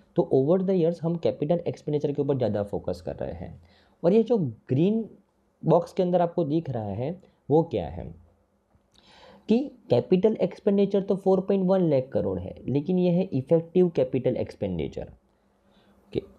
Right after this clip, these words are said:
और अभी ये ग्रीन बॉक्स के अंदर क्या है? तो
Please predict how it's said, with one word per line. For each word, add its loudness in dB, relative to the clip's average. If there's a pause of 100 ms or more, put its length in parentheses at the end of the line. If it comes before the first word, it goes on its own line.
(360)
और 4
अभी 0
ये 0
ग्रीन 0
बॉक्स 0
के -2
अंदर 0
क्या -2
है? -8 (680)
तो 0